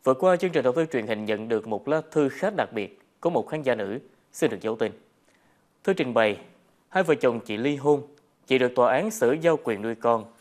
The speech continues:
và chồng chị được quyền thăm nom. Chị không yêu cầu chồng cũ chu cấp. Tuy nhiên, sau khi tòa tuyên án, phía gia đình nhà chồng không giao con cho chị. Chị cầu cứu ngành chức năng, cơ quan có thẩm quyền giúp đỡ chị trong việc đòi lại quyền nuôi con của mình. Chị đã gửi đơn yêu cầu thi hành án lên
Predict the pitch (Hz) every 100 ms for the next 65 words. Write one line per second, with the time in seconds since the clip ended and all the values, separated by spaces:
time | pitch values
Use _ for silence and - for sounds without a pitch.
0 | _ - 120 - 113 107 107 95 135 107
1 | 113 92 104 107 104 - _ _ _ _
2 | _ - 135 196 220 196 - 117 110 120
3 | 104 110 110 117 101 131 - _ _ _
4 | _ _ _ 202 202 190 202 185 175 -
5 | 113 - 143 143 143 214 - _ _ 240
6 | 208 170 123 113 107 - 104 98 - 160
7 | 143 135 135 117 107 107 92 90 _ _
8 | _ _ _ _ _ - 139 143 131 170
9 | 233 214 123 170 147 135 123 - 151 135
10 | 135 117 151 127 123 113 98 127 202 135
11 | 131 117 98 95 170 147 - 127 113 107
12 | 104 - 113 107 120 131 123 123 107 92
13 | _ _ _ _ _ _ _ - 143 165
14 | 139 180 180 131 175 - 120 110 165 139
15 | 110 127 196 208